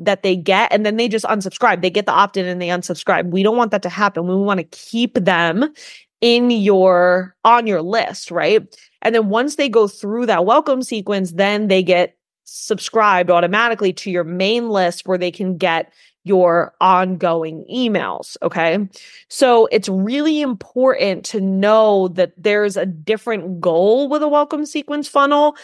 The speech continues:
than with a sales funnel. The re-, the goal of the welcome sequence funnel is to really, any new subscriber that comes on your list, they get retained, right? And then they're getting excited and engaged to receive your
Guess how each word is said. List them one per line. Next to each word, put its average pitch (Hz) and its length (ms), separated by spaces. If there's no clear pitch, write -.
than 220 380
with 190 160
a 175 40
sales 208 280
funnel. 170 220
The 185 120
re-, 180 420
the 196 180
goal 220 420
of 277 100
the 208 100
welcome 208 400
sequence 190 400
funnel 180 280
is 165 140
to 202 100
really, 214 500
any 269 320
new 233 240
subscriber 190 600
that 180 140
comes 196 300
on 185 180
your 175 140
list, 185 400
they 190 180
get 185 260
retained, 180 1000
right? 202 320
And 202 180
then 190 260
they're 208 200
getting 196 400
excited 226 640
and 185 180
engaged 180 720
to 196 640
receive 196 600
your 170 680